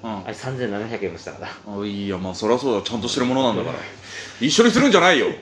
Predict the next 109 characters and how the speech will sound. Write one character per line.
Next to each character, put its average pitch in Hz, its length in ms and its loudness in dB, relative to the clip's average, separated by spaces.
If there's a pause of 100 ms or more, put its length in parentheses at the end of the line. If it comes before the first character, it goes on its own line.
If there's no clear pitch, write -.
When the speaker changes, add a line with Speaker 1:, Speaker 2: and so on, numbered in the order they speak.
(220)
Speaker 2:
<laughs> - 240 -4
安 107 240 -2
か 120 80 -6
っ - 40 -8
た、 - 0 -
Speaker 1:
本 - 0 -
当 101 80 0
に。 98 120 -6
Speaker 2:
安 98 180 -2
か 113 100 -6
っ - 20 -10
た。 98 80 -14
Speaker 1:
い - 20 -8
い、 98 760 -4
い - 20 -12
い、 92 40 -12
そ 117 140 -12
う 139 60 -2
い - 20 -4
う 156 60 -8
こ 175 100 -6
と 139 140 -6
じ 95 80 -6
ゃ - 20 -8
な 127 140 -2
い 160 60 -4
ん 101 120 -6
だ - 60 -6
よ。 - 80 -6 (120)
Speaker 2:
あ、 165 60 -4
あ - 20 -2
と、 - 100 -8
カ - 240 -2
レ 480 140 2
ン 440 40 -2
ダ 143 100 4
ー - 60 -8
と - 20 -12
か - 80 -10
も 90 100 -12
作 - 140 -12
っ - 20 -14
た 101 120 -10
じ 92 80 -12
ゃ - 20 -10
な 85 80 -12
い 80 60 -12
で 67 80 -18
す - 80 -20
か、 71 80 -16
私。 - 440 -18 (600)
月 - 260 -16
め 98 140 -10
く - 20 -8
り。 117 60 -6
Speaker 1:
あ、 - 20 -6
な 147 160 2
ん 196 80 2
か - 140 -2
作 - 300 2
っ - 20 0
て 254 240 4
た 202 160 8
ね。 160 320 6 (180)
Speaker 2:
月 - 160 -18
め 131 100 -12
く 113 120 -14
り 107 80 -14
カ 131 100 -12
レ 107 120 -8
ン 98 60 -14
ダ - 200 -14
ー。 - 40 -10
Speaker 1:
は 120 360 4
い。 - 160 -8 (580)
Speaker 2:
あ 220 100 2
れ 285 40 8
良 453 60 6 (340)
か 480 120 8
っ 494 40 -6
た 262 80 -6
と 196 100 -2
思 185 140 0
う - 40 0
ん - 20 -
で 165 40 -4
す - 160 -12
よ、 85 260 -4
個 - 60 -12
人 113 220 -14
的 101 160 -16
に。 90 260 -16
Speaker 1:
何 247 640 4
も 247 120 6
評 247 200 6
判 226 160 6
聞 208 140 0
い 190 40 0
て 202 100 4
な 196 80 8
い 170 40 4
か 143 60 6
ら 120 60 4
分 135 120 2
か 147 80 4
ら 143 80 4
ん 101 60 -4
け 101 80 -4
ど。 - 180 -12